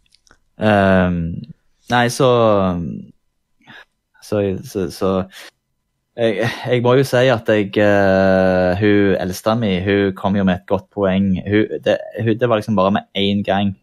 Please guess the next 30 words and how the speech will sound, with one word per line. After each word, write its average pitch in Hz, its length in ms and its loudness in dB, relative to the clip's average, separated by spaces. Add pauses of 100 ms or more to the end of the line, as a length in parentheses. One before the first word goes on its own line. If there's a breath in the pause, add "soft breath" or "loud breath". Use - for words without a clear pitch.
Eh, 90 280 -6
hun 107 180 -2
hadde 113 220 -2
aldri - 180 -6
sett - 160 -10
denne 127 160 0
filmen 143 260 -2
før, 160 220 0
men 110 320 -2
når 98 220 -4
hun, 101 260 2 (720 soft breath)
Childlike 107 440 0
Empress, 110 440 -2
sier, 92 680 0 (240 loud breath)
eh, 87 300 -2
«Du 98 180 -4
kan 90 380 -4
ønske 95 440 -6
deg 104 220 -4
hva 95 160 0
du 98 100 -4
vil», 117 220 -2 (880)
så 110 220 0
sier 90 500 0
hun 82 80 0
da 82 100 0
sånn, 76 220 -4 (160)
«Ja, 110 220 -2
kanskje, 95 260 -4 (400)
ja, 151 220 2